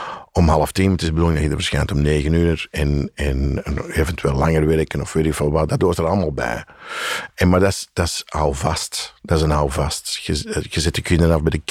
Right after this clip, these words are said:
crash, die kinderen, daarna houden die kinderen terug halen. Ik bedoel, dat zijn allemaal van die dingen die ervoor zorgen dat je, dat je een leven leidt waar dat het niet, niet noodzakelijk is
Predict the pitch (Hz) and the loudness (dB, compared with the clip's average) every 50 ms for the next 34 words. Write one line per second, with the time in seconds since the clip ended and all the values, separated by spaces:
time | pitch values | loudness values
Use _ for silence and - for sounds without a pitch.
0 | - - 85 82 78 - - - - - - - 85 87 82 82 82 87 - - | 2 2 2 2 2 -2 -4 -6 -10 -12 -6 -2 0 2 2 2 0 -2 -4 -8
1 | - - - - - 85 87 76 80 78 78 78 82 - - 101 90 71 69 - | -12 -12 -4 0 2 2 4 2 2 2 0 0 -2 0 0 0 0 0 -2 -4
2 | - 65 73 73 71 69 69 73 73 80 78 73 - - - - - - - 95 | -4 -2 -2 0 0 0 0 0 0 0 -2 -2 -4 -8 -12 -14 -6 -4 -2 0
3 | - - 113 - - 90 98 113 127 123 101 101 95 87 87 82 87 92 101 117 | 0 0 0 0 0 2 2 4 4 4 2 2 2 0 0 2 2 2 2 0
4 | 131 147 - - - - - - - - - _ - 87 78 92 92 92 95 90 | 0 -4 -8 -16 -20 -20 -18 -18 -18 -20 -12 _ -6 -2 2 4 4 4 4 2
5 | 76 90 82 73 90 85 76 73 82 98 107 127 110 123 120 - - _ 90 76 | 2 0 0 2 2 0 2 2 2 2 2 4 2 2 0 0 -2 _ -2 0
6 | 92 85 80 - - 95 87 85 - - - - - - 92 82 92 82 - - | 0 0 0 0 -2 -2 0 0 -2 -6 -10 -12 -6 -6 -2 0 0 0 2 0
7 | 85 - - - 85 78 76 73 80 82 95 113 113 120 113 107 107 104 104 107 | -2 0 2 2 2 4 4 4 4 6 4 4 4 2 2 2 4 4 2 2
8 | 113 - - - - - - - - - - - - - - - _ _ - - | 0 -2 -6 -12 -16 -18 -20 -20 -18 -18 -18 -18 -20 -20 -20 -20 _ _ -6 0
9 | 87 92 92 92 92 87 85 87 87 87 90 - _ _ - - _ _ _ - | 2 4 4 4 4 2 2 2 2 2 0 -2 _ _ -20 -20 _ _ _ -2
10 | 101 98 101 110 117 113 - - _ _ _ _ _ _ _ _ _ _ _ _ | 0 2 4 4 2 2 0 -4 _ _ _ _ _ _ _ _ _ _ _ _
11 | _ _ - 123 123 131 135 139 143 135 127 - - - - 104 98 107 117 113 | _ _ 2 2 4 6 6 6 4 4 2 0 -2 -2 0 2 2 2 0 0
12 | - 107 104 95 - - 87 85 - - - - - - | -2 -2 -2 -2 -2 -2 -2 -2 -2 -4 -6 -6 -8 -10